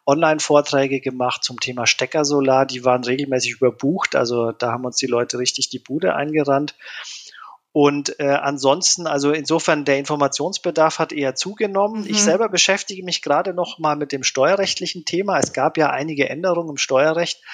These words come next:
Speaker 1: aufgrund von Corona und einige Themen davon spielen auch für Photovoltaikkäufer, aber auch für Betreiber eine Rolle.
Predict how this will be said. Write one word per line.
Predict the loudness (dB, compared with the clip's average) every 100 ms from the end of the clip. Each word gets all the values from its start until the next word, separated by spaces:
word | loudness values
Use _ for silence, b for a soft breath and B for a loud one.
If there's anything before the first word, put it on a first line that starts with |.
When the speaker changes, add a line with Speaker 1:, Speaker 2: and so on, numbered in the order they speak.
| B B
Speaker 1:
aufgrund | -4 -4 -2 -2 0
von | -2 -2
Corona | -2 0 2 2 4 2
und | 2 -4 -4
einige | -2 -2 -2 2 2 0 B -12
Themen | -2 0 2
davon | 0 2 0
spielen | 0 0 -2 0
auch | -4
für | -2 -4
Photovoltaikkäufer, | -2 -4 -4 -6 -2 2 2 0 -6 -14 -20 _ 2 4 6 4 2 4
aber | 4 2
auch | 2
für | -2
Betreiber | -4 -6 -2 0 0
eine | -2 0
Rolle. | 2 4 2